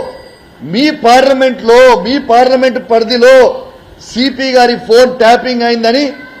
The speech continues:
స్వయంగా మానకొండూరు శాసనసభ్యుడు జిల్లా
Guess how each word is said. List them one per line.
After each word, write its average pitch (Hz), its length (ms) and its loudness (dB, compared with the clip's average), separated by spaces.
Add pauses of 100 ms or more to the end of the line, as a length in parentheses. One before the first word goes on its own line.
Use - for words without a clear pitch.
(200)
స్వయంగా 269 680 2 (1700)
మానకొండూరు 254 720 2 (360)
శాసనసభ్యుడు 233 800 0 (1400)
జిల్లా 254 260 0